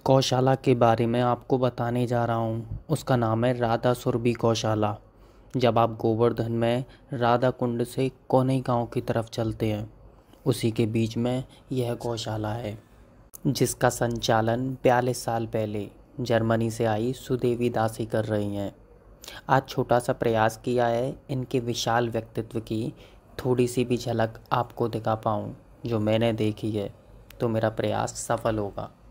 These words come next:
हम में से बहुत सारे लोग उन्हें हीरो या कलाकार समझते हैं जो पर्दे पर हैं, जबकि वास्तविक हीरो बड़े ही साधारण से दिखते हैं। लेकिन इनकी ऊर्जा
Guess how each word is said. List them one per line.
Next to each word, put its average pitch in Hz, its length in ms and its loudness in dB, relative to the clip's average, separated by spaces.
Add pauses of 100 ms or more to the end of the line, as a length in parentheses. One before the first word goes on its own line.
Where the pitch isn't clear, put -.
(520)
हम 127 140 4
में 113 240 0
से 139 340 -6 (260)
बहुत 120 480 0
सारे 117 300 -2
लोग 113 360 -4 (300)
उन्हें 127 360 0
हीरो 120 360 -2
या 120 160 -2
कलाकार 113 600 -4
समझते 113 500 -4
हैं 110 260 -2 (140)
जो 113 140 2
पर्दे 107 400 2
पर 117 260 -8
हैं, 113 120 -10 (560)
जबकि 113 440 0
वास्तविक 110 580 0
हीरो 120 360 0
बड़े 117 240 0
ही 117 180 -2
साधारण 113 520 -4
से 110 180 -6
दिखते 110 360 -4
हैं। 107 220 -4 (680)
लेकिन 117 360 0
इनकी 113 320 0
ऊर्जा 117 520 2